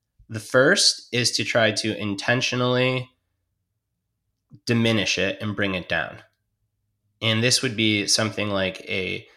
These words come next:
breathing technique or a mantra or a visualization. The other extreme is to try to completely tap into it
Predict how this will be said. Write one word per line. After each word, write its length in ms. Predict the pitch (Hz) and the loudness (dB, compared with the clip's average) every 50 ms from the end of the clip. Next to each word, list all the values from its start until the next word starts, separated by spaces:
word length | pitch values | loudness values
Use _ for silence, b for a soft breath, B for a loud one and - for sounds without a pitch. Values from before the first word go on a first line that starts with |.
| b b b b b b _ _ _ _ - | b b b b b b _ _ _ _ -4
breathing 480 | 117 127 143 147 147 131 117 107 98 | 0 4 4 4 6 4 2 0 0
technique 640 | 98 - 92 92 - - 92 92 87 87 87 - - - - | -2 -2 -2 -2 -2 -4 -6 -6 -6 -8 -8 -12 -16 -16 -8
or 200 | - 98 98 95 | -4 -2 -2 -2
a 160 | - 90 92 | -2 -4 -4
mantra 800 | 92 95 104 113 117 123 123 117 - - 92 90 90 82 - b b b b b b b b _ | -4 -2 0 0 2 2 0 0 0 0 0 2 0 -2 -6 b b b b b b b b _
or 240 | - - 104 104 95 | -6 -2 0 0 0
a 140 | - 92 95 | 0 -2 -4
visualization. 1200 | 92 98 113 117 113 117 131 123 117 110 107 107 110 113 120 110 - - 87 78 64 53 50 - - - _ _ _ _ _ _ _ _ _ _ _ _ _ _ _ _ | -2 -2 -2 0 0 0 0 2 2 2 2 2 2 2 2 0 0 -2 -2 -4 -4 -6 -10 -14 -18 -20 _ _ _ _ _ _ _ _ _ _ _ _ _ _ _ _
The 240 | 117 110 117 117 - | -6 -4 -4 -4 -2
other 320 | 127 151 196 156 196 123 | 0 2 4 4 4 4
extreme 760 | 101 98 - - - - - 98 92 90 87 90 117 147 147 - _ _ _ _ _ _ _ _ _ _ _ _ _ _ _ - | 4 0 -2 -4 -6 -4 -4 -6 -6 -6 -6 -8 -8 -8 -10 -12 _ _ _ _ _ _ _ _ _ _ _ _ _ _ _ -4
is 260 | 123 123 117 110 - - | 0 0 2 2 0 0
to 220 | - - 123 120 | 0 0 0 0
try 320 | 113 - - 113 110 113 | 0 2 2 4 4 4
to 420 | 113 - - 120 117 113 113 113 107 | 2 0 0 0 0 0 0 0 -2
completely 640 | - - 120 110 101 - - 143 143 98 123 123 | -4 -4 -4 -4 -2 0 2 2 2 2 0 -2
tap 340 | 113 - - 120 107 104 - | -4 -2 -2 -2 0 0 -2
into 340 | 98 98 104 107 - 151 160 | -2 -2 -2 -2 -2 0 2
it 320 | 175 196 190 - - - | 2 2 0 -2 -6 -12